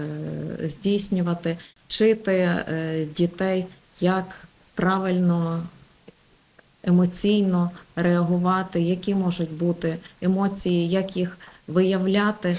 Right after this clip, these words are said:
так, щоб не нашкодити собі і не нашкодити ближньому. Це будуть проводити і психологи, і класні керівники. Можливо, е, є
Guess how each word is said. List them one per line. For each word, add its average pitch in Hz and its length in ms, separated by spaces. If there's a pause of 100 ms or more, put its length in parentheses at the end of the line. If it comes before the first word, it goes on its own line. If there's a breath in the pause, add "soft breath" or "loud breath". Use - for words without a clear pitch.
(180)
так, 208 220
щоб 175 260
не 180 160
нашкодити 170 720
собі 196 480
і 202 60
не 185 120
нашкодити 170 680
ближньому. 160 640 (300)
Це 254 140
будуть 233 300
проводити 208 640
і 208 80
психологи, 233 840
і 170 280
класні 180 420
керівники. 202 880
Можливо, 196 680
е, 165 420
є 175 300